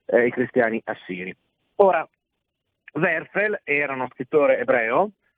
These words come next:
eh, amico intimo di Franz Kafka,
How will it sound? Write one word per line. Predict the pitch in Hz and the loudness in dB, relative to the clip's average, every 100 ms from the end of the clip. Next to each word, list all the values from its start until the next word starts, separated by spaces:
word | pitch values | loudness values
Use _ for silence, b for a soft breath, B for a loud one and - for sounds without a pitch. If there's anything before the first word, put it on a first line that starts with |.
| _ _ _ | _ _ _
eh, | 147 131 127 127 120 117 117 113 | 0 2 2 2 0 0 0 -2
amico | 139 156 185 165 - 139 131 | -2 2 4 2 2 2 4
intimo | 160 170 147 135 127 120 | 4 2 2 -2 -2 -2
di | 113 143 143 131 | 0 2 2 2
Franz | 139 127 123 - | 0 0 -2 -4
Kafka, | 135 110 - 185 208 | -4 -4 -4 -2 -2